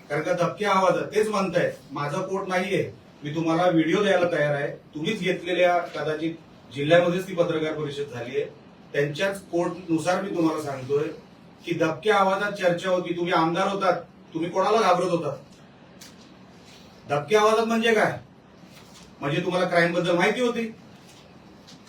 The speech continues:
म्हणजे तुम्हाला सगळं माहिती होतं.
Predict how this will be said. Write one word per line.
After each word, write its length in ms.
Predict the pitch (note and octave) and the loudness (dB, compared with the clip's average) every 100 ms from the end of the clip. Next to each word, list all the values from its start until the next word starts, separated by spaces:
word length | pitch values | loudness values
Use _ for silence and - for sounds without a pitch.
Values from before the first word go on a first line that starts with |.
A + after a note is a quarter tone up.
| - - - - - - - - - - - - - - - | -20 -20 -20 -20 -20 -20 -20 -20 -20 -20 -20 -20 -20 -20 -10
म्हणजे 220 | C#3+ D#3+ | -4 0
तुम्हाला 280 | F3 F3 F3+ | 0 2 2
सगळं 260 | F3+ F3 F3 | 2 2 4
माहिती 280 | E3 F3+ A#3+ | 4 2 0
होतं. 320 | A3+ A#3 | 2 0